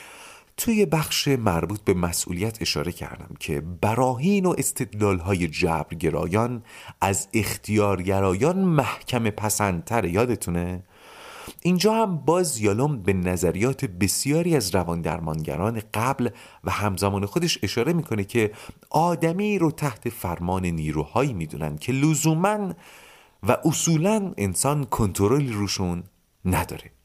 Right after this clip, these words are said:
یعنی به نوع دیگه ای از اجبار اعتقاد دارن این روان درمانگران. مثلاً فروید میگه بشر به دست ناخودآگاه زیست می‌کنه.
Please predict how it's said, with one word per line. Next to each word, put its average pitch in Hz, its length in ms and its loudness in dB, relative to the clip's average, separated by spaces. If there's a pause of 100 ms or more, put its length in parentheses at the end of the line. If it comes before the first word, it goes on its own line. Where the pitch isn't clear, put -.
(180)
یعنی 123 200 2
به 110 180 0
نوع 135 300 2
دیگه 95 360 0
ای 104 180 2
از 76 200 -4
اجبار - 400 -4
اعتقاد - 400 -6
دارن - 300 -8
این 156 180 -8 (220)
روان 143 260 -2
درمانگران. - 560 -6 (600)
مثلاً 170 480 0
فروید 160 380 0
میگه 143 340 0 (400)
بشر 202 560 2 (100)
به 143 80 4
دست 170 400 0
ناخودآگاه 165 1400 2
زیست 113 520 0
می‌کنه. 78 540 -4